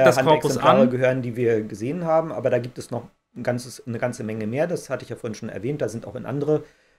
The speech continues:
Speaker 1: äh, Bestände noch Exemplare gekommen, ähm, die noch bei Weitem gar nicht richtig erforscht sind, ja? Es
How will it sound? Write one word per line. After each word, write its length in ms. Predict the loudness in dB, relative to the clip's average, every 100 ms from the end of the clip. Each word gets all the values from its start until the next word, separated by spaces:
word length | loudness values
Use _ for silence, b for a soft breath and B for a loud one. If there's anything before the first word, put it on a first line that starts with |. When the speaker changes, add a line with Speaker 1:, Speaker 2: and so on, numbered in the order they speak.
| B
Speaker 1:
äh, 220 | -2 0
Bestände 680 | 0 -2 0 2 4 4 2
noch 160 | -2 -6
Exemplare 580 | -6 -8 -2 0 2 0
gekommen, 580 | -2 -2 0 0 -2 b b b _
ähm, 380 | -2 0 0 -2
die 120 | -2
noch 160 | -2 2
bei 140 | 4
Weitem 280 | 6 4 2
gar 100 | 0
nicht 160 | 0 -2
richtig 260 | -6 -4
erforscht 420 | -8 0 0 0 -8
sind, 260 | -14 -4
ja? 160 | -2
Es 80 | 0